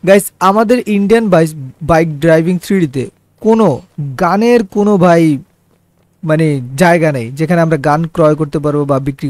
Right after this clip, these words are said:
করতে পারবো। আর ভাই, এটা একটানা দৌড়াইতেছে কেন শুধু শুধু? ইউআই on, এই জন্যই ঢুকছিলাম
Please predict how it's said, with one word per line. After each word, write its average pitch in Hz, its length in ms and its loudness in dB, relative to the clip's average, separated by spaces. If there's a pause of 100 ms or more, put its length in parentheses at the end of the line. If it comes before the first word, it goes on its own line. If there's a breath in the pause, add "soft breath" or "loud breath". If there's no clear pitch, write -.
করতে 135 240 -6
পারবো। 123 200 -6 (600 loud breath)
আর 151 140 -4
ভাই, 160 140 4 (120)
এটা 143 180 0
একটানা 185 300 -2
দৌড়াইতেছে 175 420 -4
কেন 135 100 -8 (120)
শুধু 147 220 -10
শুধু? 190 140 -6 (460)
ইউআই 160 300 -2 (320)
on, 143 100 -6 (500)
এই 156 80 -4
জন্যই 165 200 -2
ঢুকছিলাম 151 400 -4